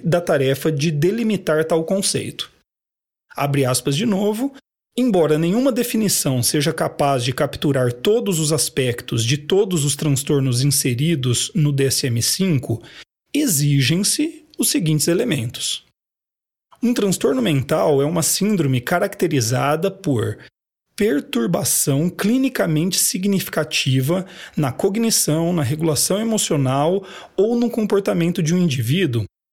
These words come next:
que reflete uma disfunção nos processos psicológicos, biológicos ou de desenvolvimento subjacentes ao funcionamento mental.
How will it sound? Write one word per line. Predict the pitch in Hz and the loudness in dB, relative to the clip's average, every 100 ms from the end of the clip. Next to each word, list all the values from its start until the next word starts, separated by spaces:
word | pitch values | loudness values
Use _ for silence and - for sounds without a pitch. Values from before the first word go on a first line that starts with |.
| - - | -20 -6
que | - | -2
reflete | 226 254 190 170 170 | 0 0 2 0 0
uma | 190 | 0
disfunção | 175 - 226 226 - 147 123 | 0 -2 0 0 2 2 2
nos | 120 143 | 0 0
processos | - 170 - 143 - - | 0 -2 2 0 0 -2
psicológicos, | - - 147 135 120 117 156 175 180 143 | -2 -4 -2 0 2 2 2 0 -2 -2
biológicos | 135 156 131 117 120 143 160 190 202 - | 2 2 2 4 4 2 0 -2 -2 -2
ou | 214 202 | -2 0
de | 185 | 0
desenvolvimento | 185 180 208 185 190 185 165 165 175 233 233 - - - | -2 0 0 0 0 0 2 0 0 -4 -8 -12 -20 -8
subjacentes | - - 233 226 226 - 165 175 | -2 0 0 2 0 2 2 2
ao | 185 | 0
funcionamento | 180 196 - 190 185 180 185 | 0 -2 0 0 2 0 0
mental. | 214 220 120 98 | -2 -2 -4 -6